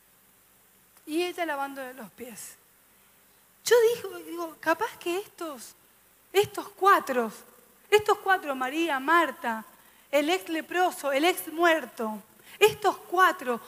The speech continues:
organizando una cena medios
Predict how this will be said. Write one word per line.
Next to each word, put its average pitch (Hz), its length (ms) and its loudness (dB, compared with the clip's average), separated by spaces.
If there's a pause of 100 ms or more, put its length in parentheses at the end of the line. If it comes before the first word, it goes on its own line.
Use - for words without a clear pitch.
(180)
organizando 381 920 2 (320)
una 392 280 4
cena 403 420 2 (240)
medios 381 680 2